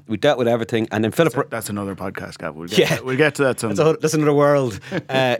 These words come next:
Speaker 1: but Philip Brown sat down, and then David Nucifora after him. It was great. It was good to get the access on him, and we were like, "All right, Joe Schmidt, contract negotiations, where you at?" And, uh, they were like, "You gotta answer their question in some shape or form." They're going, "Okay,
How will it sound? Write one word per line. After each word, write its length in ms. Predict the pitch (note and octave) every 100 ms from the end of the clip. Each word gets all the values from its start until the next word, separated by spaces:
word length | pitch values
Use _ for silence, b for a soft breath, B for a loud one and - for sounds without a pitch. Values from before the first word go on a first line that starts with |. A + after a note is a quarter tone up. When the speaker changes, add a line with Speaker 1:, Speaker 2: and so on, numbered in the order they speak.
| D3+
Speaker 1:
but 120 | -
Philip 180 | G#3+ F#3
Brown 260 | F3+ F#3
sat 220 | F3 D#3
down, 280 | - C#3+ C#3
and 120 | C3+
then 140 | C3+ C3
David 220 | C3+ B2+
Nucifora 380 | B2+ A#2+ C3+ B2
after 320 | A#2+ B2+ A#2+
him. 100 | G#2+
It 60 | G3
was 80 |
great. 220 | G#3 C#4+ F#3
It 40 |
was 100 | D3
good 100 | G3
to 40 | C3
get 160 | A2
the 80 | A#2
access 300 | A#2 - A2+
on 120 | A2 G#2+
him, 80 |
and 100 | E2+
we 60 | G#2
were 60 | G2+
like, 120 | G#2
"All 80 | E3
right, 200 | C3+ -
Joe 140 | C#3+
Schmidt, 240 | B2+ C#3+ A#2+
contract 340 | B2+ B2+ B2+
negotiations, 480 | G#2+ A2 G#2+ F#2+ F#2
where 100 | A#2+
you 100 | A2
at?" 240 | G#2+ F#2+ - b b b b -
And, 340 | G#2+ G#2 G2+
uh, 340 | F#2+ F#2 F2 D#2+ -
they 120 | G2+
were 100 | F#2+
like, 320 | F#2+ F2+ F2+ _ _ _ _ _ _ _ _
"You 60 | -
gotta 160 | G2+ E2+
answer 220 | F2 E2
their 80 | D#2+
question 320 | G2 F2+ F2+
in 40 |
some 140 | - G2
shape 220 | G#2 F#2
or 60 | F2+
form." 220 | F2+ E2+
They're 100 | E2+
going, 120 | E2+
"Okay, 280 | F2+ F2+ E2